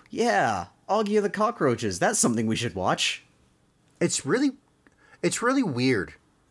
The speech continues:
Speaker 2: 'Cause like we noted, they're not bad cartoons.
Speaker 1: No.
Speaker 2: <laughs> Yeah.
Speaker 1: It's just, there's nothing about it that makes you, like, if you're, uh, like, I, uh, you know, I was a fan of cartoons, but there was nothing about this that made me go, "Ooh, I gotta watch that."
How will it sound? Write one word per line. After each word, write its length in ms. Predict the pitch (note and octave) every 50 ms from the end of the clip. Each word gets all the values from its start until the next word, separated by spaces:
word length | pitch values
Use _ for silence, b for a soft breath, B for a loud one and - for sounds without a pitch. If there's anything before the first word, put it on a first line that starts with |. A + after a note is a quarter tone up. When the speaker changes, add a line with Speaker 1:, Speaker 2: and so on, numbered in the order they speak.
| _ _ _ -
Speaker 2:
'Cause 140 | E3 D3+
like 180 | F#3 G#3+ G#3+ -
we 80 | F3+ C#3+
noted, 440 | B2 C#3 F#3 G3+ C3+ A2 G#2 A2 - _ _ _ _ _ _ _ _ _ _
they're 140 | A3 C#4 E4
not 220 | D#4+ F#3+ A#2+ G#2+
bad 260 | - - - E3+ G3 F3+
cartoons. 800 | - D3 A#2+ F#2 - A2+ A#2+ C3 A#2 F2 F#2 G2 - - - - _ _ _
Speaker 1:
No. 480 | B2 B2+ D3 E3+ D#3+ D3 C#3 D#3 D#3 -
Speaker 2:
<laughs> 60 | _ _ _ _ _ _ _ _ _ _ _ _ _ _ _ _ -
Yeah. 640 | F3 D#3 - - C3 - - - E3+ - - G#2+ - - - -
Speaker 1:
It's 120 | B3 A3+ -
just, 180 | - D4 -
there's 220 | - C4+ B3 G3+ -
nothing 300 | C#4+ E4+ - G#4 F4 F4+
about 280 | A#3 - G#3+ A3 B3+
it 120 | C4+ G#3 F3+
that 100 | G#3+ -
makes 260 | G#3 A3 G#3+ - -
you, 100 | G#3+ G3+
like, 200 | G3+ F#3+ E3+ - B B B B B _
if 160 | A#3 - -
you're, 340 | G#3 B3 B3+ C4 A#3 - - - _ _ _ _ _ -
uh, 60 | E3+ - -
like, 220 | A#3 A#3+ - - - - _ _ _ _ _ _ _ _ _ _ _ _ _ _ _ _ _
I, 180 | - - - -
uh, 140 | - G#3+ A#3+
you 160 | A3+ G#3 -
know, 100 | G#3+ G3
I 120 | F#3+ A#3+
was 120 | C4 C4 A#3
a 60 | A#3+
fan 260 | B3 C4+ C4 C4 B3+
of 80 | G#3+ -
cartoons, 540 | - B3 A#3+ - - C4 D#4 F4 G#3+ C3+
but 120 | C3+ F3+ E3+
there 80 | G3+
was 140 | F3+ D#3 C#3+
nothing 320 | F3 A3 A3+ - A#3+ G#3 F3+
about 380 | C3 - E3+ G#3+ C#4+ - -
this 180 | F3+ D3+ C#3 -
that 140 | - - D#3
made 120 | E3 D#3+
me 80 | D#3 C#3+
go, 220 | C3+ D3+ D3 -
"Ooh, 200 | F3 A#3 C4 D3
I 80 | A2+ G2+
gotta 180 | - F#2+ - -
watch 220 | F2 F2 - -
that." 360 | G2+ B2+ E3 G#2+ F#2 D#2+ -